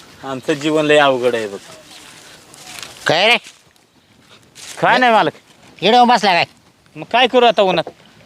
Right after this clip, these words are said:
Speaker 2: मी रानात चक्करला गेलो, तिकडे रानात नाही दिसला तू. हा?
Speaker 1: मग आता कामं सगळी झाली, म्हणलं बसतो काय पैसे आपल्या सावलीला.
Speaker 2: मग त्याला काही चारा पाणी केला का नाही?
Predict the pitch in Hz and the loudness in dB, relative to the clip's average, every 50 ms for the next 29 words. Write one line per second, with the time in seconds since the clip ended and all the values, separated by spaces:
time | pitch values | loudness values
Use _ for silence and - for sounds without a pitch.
0 | - - _ _ - - - - _ - 147 175 180 196 208 220 233 240 - 240 | -20 -20 _ _ -20 -20 -20 -20 _ -4 0 0 2 2 2 2 0 0 0 -2
1 | 233 - 233 240 233 240 214 233 233 240 - - 240 233 233 226 233 233 240 226 | -4 -2 -2 0 0 0 2 0 0 0 0 -2 0 2 2 2 2 2 0 0
2 | 240 240 220 226 185 208 202 185 185 190 190 180 156 - - - _ _ _ _ | -2 -2 -2 -2 -2 -2 -4 -2 -2 -4 -4 -4 -6 -10 -14 -20 _ _ _ _
3 | _ _ - 190 240 277 - - _ _ _ _ _ _ _ _ _ _ - - | _ _ 0 0 0 0 -2 -6 _ _ _ _ _ _ _ _ _ _ -20 -20
4 | _ _ 135 139 143 143 139 - 165 - - 180 170 170 180 180 - 311 175 190 | _ _ -16 -12 -10 -10 -6 -6 -8 -4 -2 -2 0 0 0 0 0 0 0 0
5 | 202 185 202 190 196 220 220 190 - - - - _ - - _ _ 139 143 147 | 0 0 0 0 0 0 0 -2 -2 -6 -16 -20 _ -20 -20 _ _ -14 -8 -8
6 | 175 180 247 262 - - 262 226 254 240 208 202 226 196 - 214 196 165 185 190 | -2 -2 -2 -2 0 -2 -2 0 0 0 0 0 -2 0 0 0 0 0 -2 -2
7 | - 202 185 170 160 160 160 156 151 - _ _ - - - - - - - 143 | -2 0 -2 -2 -2 -6 -8 -8 -10 -14 _ _ -20 -20 -20 -20 -14 -6 -6 -2
8 | - 208 247 247 220 240 214 - 214 214 214 196 214 220 214 233 240 240 214 240 | 0 0 0 2 2 0 0 2 2 2 2 2 0 0 0 0 0 0 2 0
9 | 233 180 | 0 -2